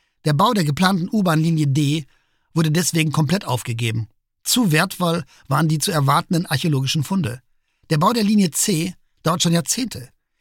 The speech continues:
wegen einer Unzahl archäologischer Funde explodierten die Kosten. Und der Autoverkehr? Das nächste Problem. Rom wurde ursprünglich angelegt für eine Million Fußgänger, die in der Antike auf engstem Raum zusammenlebten. Dazwischen lagen die Prachtbauten jener Zeit.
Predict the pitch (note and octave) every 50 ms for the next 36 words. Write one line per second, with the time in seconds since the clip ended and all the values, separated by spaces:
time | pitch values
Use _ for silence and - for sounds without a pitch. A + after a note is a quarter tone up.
0 | _ - E3 F#3 G3+ G3 F#3+ G3+ - - C4 B3 - - E3+ D#3 D#3 E3+ - _
1 | - F#3 D#3+ - G3 F#3 G3 A3+ G#3 G3 - G3 E3+ - - A#3 G#3+ C#3+ C3+ D#3
2 | _ _ _ _ _ - G#3+ - - - G#3 D3+ B2+ B2+ B2 D#3 D3+ D3+ - -
3 | G3 - - - - - _ _ _ _ _ _ _ _ _ _ _ _ - -
4 | B2+ B2+ - - C3 E3 C3+ E3 F3 - G3+ G#3+ A#3+ - _ _ _ _ _ _
5 | _ _ _ _ _ _ _ _ _ _ - C#3 - - B2 B2+ B2 - - C#3+
6 | C3 D3 C#3+ D#3+ F3 D3 A2 G2 F#2 - - _ _ _ _ _ _ - D3+ E3
7 | G#3 G#3+ F3 D#3+ D3+ D#3 D#3+ F#3+ - - - F3+ F3 E3 E3+ - D3 E3 F3 E3
8 | E3 E3 E3+ F3 - - F#3 D3+ D#3+ E3 D#3 C#3 C#3 C#3+ D#3+ C#3+ - A#3 - -
9 | - A#2 B2 B2+ C#3+ C#3 - _ - - - - _ _ - - F3 D3+ D3+ C3+
10 | C#3+ C3+ - - G#3 - - D#3 C3+ - - - D3+ D#3+ - - F#3 F3 D#3+ F3
11 | G#3 B3+ G#3 - C3+ A#2+ A2 A2 A2 A2+ A2+ A2+ _ - - A2+ - - _ _
12 | _ _ _ _ _ _ - - D3 C3 - G#3 - - E3+ D3+ C#3+ D3+ D#3 D3
13 | D3 C#3+ - - G3+ G#3 - - - A#2+ G#2 G2+ A2 - B2+ A#2 A#2 A2 G#2+ A2
14 | - - - A2 A2 - -